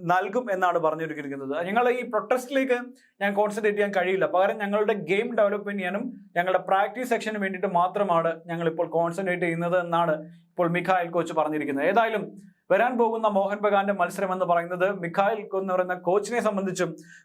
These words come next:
വളരെയധികം നിർണായകമാകുമെന്നൊരു സംശയമില്ല. കാരണം ഈ സീസണിൽ ഇതുവരെ ബ്ലാസ്റ്റേഴ്സിന്റെ മത്സരങ്ങൾ എടുത്തു നോക്കുമ്പോൾ പതിനൊന്ന് കളിയിൽ നിന്നും വെറും പതിനൊന്ന് പോയിന്റ് മാത്രമാണ് ബ്ലാസ്റ്റേഴ്സിന് നേടാൻ കഴിഞ്ഞത് എന്ന് പറയുമ്പോൾ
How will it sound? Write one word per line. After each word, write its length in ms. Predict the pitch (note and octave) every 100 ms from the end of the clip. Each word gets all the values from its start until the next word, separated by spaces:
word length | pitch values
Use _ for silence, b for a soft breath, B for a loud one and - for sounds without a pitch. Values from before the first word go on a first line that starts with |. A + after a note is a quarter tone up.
| - F#3
വളരെയധികം 540 | A#3 C4 A3 G#3 G3+ F3+
നിർണായകമാകുമെന്നൊരു 840 | F#3+ G#3+ A3 G#3 F3+ F3 F3 E3+ D#3+
സംശയമില്ല. 420 | E3 F#3+ D#3 D3
കാരണം 460 | E3 F3+ G#3+ A#3 B B
ഈ 140 | G3 A#3+
സീസണിൽ 460 | B3 A#3 A3+ B3
ഇതുവരെ 340 | G3 A3 A#3 A#3
ബ്ലാസ്റ്റേഴ്സിന്റെ 500 | G3+ F#3+ G#3 G3 G#3+
മത്സരങ്ങൾ 460 | G3+ F3+ F#3 G3 F#3
എടുത്തു 200 | F3+ G#3
നോക്കുമ്പോൾ 440 | F3 F3 F3+ E3 - B _ F3+
പതിനൊന്ന് 400 | G#3+ A#3+ B3+ B3+
കളിയിൽ 260 | G#3 G#3
നിന്നും 160 | G3+ G3+
വെറും 280 | F#3 G3 G3
പതിനൊന്ന് 420 | F3 F#3 A3 A#3+
പോയിന്റ് 360 | A#3 F#3+ G3+ G#3
മാത്രമാണ് 560 | F3+ F#3 G#3+ G3+ F#3
ബ്ലാസ്റ്റേഴ്സിന് 520 | E3+ E3+ F3 E3+ F3
നേടാൻ 280 | E3 E3 F3+ F3+
കഴിഞ്ഞത് 300 | E3 F3+ F#3+
എന്ന് 120 | F#3 F#3+
പറയുമ്പോൾ 460 | E3 E3+ F#3 A3+